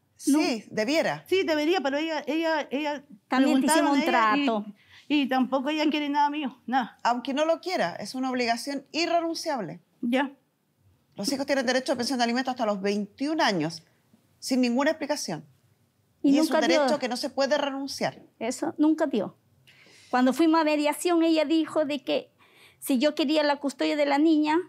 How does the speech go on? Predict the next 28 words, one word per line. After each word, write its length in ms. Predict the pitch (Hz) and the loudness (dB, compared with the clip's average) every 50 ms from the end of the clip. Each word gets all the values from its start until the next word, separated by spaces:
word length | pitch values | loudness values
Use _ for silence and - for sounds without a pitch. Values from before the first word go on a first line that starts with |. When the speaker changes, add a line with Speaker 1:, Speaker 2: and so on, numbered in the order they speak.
| - _ _ _ | -10 _ _ _
Speaker 1:
¿Por 160 | - 277 277 | -4 -4 -4
qué 80 | 277 392 | -4 -4
terminó 340 | 403 453 381 349 285 262 240 | -2 -2 0 0 0 0 0
teniendo 300 | 240 233 233 226 202 220 | 0 -2 -2 -4 -4 -6
usted 160 | 202 - 226 | -4 -4 -2
la 100 | 208 208 | -2 -2
custodia 400 | 202 190 - - 220 208 208 202 | -4 -6 -10 -6 -4 -2 0 0
de 60 | 196 190 | -2 -2
los 220 | 190 190 - - | -2 -6 -6 -8
hijos 240 | 208 - 208 202 185 | -10 -10 -10 -8 -8
de 100 | 196 185 | -6 -8
ella? 220 | 180 208 240 254 _ _ _ _ _ _ _ | -8 -10 -12 -14 _ _ _ _ _ _ _
Speaker 2:
Por 520 | - 262 262 269 277 294 302 311 302 - _ - | 0 2 2 4 4 2 2 0 -4 -8 _ 0
maltrato, 800 | 269 240 226 220 220 - 240 247 269 262 - - 440 - - _ _ _ _ _ _ _ _ _ - | 0 2 2 0 0 0 2 2 2 0 0 -2 -4 -4 -6 _ _ _ _ _ _ _ _ _ -4
por 1300 | 254 254 262 262 269 269 269 277 277 277 277 277 277 269 269 262 - 254 277 262 254 254 247 247 240 262 _ _ _ _ _ _ _ _ _ _ _ _ _ _ _ _ _ _ - | 0 2 2 4 4 4 4 4 4 4 4 2 2 2 0 -2 -2 -2 -2 -2 0 0 -2 -4 -6 -10 _ _ _ _ _ _ _ _ _ _ _ _ _ _ _ _ _ _ -2
¿cómo 160 | 269 262 269 | 0 0 0
se 140 | 269 - 269 | 0 -2 0
llama? 180 | 277 277 269 | 0 2 0
Eh, 260 | 262 262 254 254 269 311 | 0 0 -2 -4 -2 -2
vulnerabilidad 580 | 269 254 254 233 240 240 240 226 233 247 254 269 | 0 0 0 2 2 0 2 2 2 2 4 4
de 100 | 254 262 | 4 2
los 140 | 254 240 233 | 4 4 4
niños. 340 | 247 262 269 277 277 269 | 4 4 4 4 2 2
Speaker 1:
Vulneración. 640 | 170 220 226 226 220 214 220 214 - - 175 151 151 _ - | 0 0 0 -2 -2 -2 -2 -4 -6 -8 -10 -12 -14 _ -8
Speaker 2:
Vulneración 680 | 233 220 240 233 226 220 220 220 226 226 - 262 262 | -4 -2 -2 -2 -2 -2 -2 -2 -2 -2 0 0 2
de 80 | 247 240 | 2 2
los 160 | 226 226 226 | 2 2 2
niños. 600 | 240 247 262 277 285 302 359 359 - - - _ | 4 4 6 6 4 4 2 0 -2 -14 -18 _